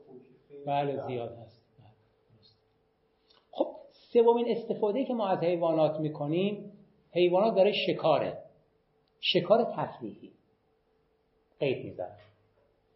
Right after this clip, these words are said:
Speaker 2: ببینید اینوئیت‌ها یا اسکیموها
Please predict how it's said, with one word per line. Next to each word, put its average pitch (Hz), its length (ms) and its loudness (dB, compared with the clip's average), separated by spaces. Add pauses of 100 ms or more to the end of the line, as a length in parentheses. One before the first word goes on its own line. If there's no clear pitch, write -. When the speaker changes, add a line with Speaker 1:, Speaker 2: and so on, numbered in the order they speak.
(140)
Speaker 2:
ببینید 240 340 -2 (500)
اینوئیت‌ها 190 640 6
یا 180 140 6
اسکیموها 170 960 2